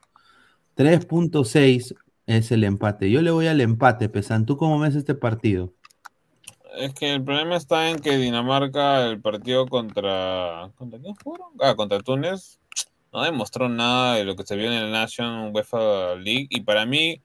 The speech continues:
Speaker 2: Francia sin Benzema juega mejor que con Benzema. Entonces, porque para mí, tanto Mbappé con Benzema se, como que se estorbaban.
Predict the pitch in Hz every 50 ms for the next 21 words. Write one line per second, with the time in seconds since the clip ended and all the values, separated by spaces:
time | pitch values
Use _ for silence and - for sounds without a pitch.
0 | _ - - _ _ - - _ _ _ _ - 147 170 180 180 170 - 185 175
1 | 170 175 170 - - _ _ - - - - 131 120 117 117 117 120 - 117 113
2 | 123 135 135 135 135 - - 135 127 127 127 123 110 101 - - 117 120 120 117
3 | - 110 95 - 92 92 90 90 90 92 - - 90 92 95 101 113 120 - _
4 | _ - - _ _ _ _ _ _ - 101 95 92 87 85 98 101 101 101 101
5 | - - 107 101 - - 110 104 107 104 110 110 117 127 147 151 156 160 156 151
6 | 139 123 110 110 131 127 127 127 139 131 147 135 117 127 127 127 135 131 131 123
7 | 117 107 - - 101 101 110 117 127 127 - - 117 107 101 95 95 90 87 85
8 | - - - 85 78 87 95 - - 104 104 - - - - - 113 110 113 131
9 | 139 131 107 98 95 95 95 95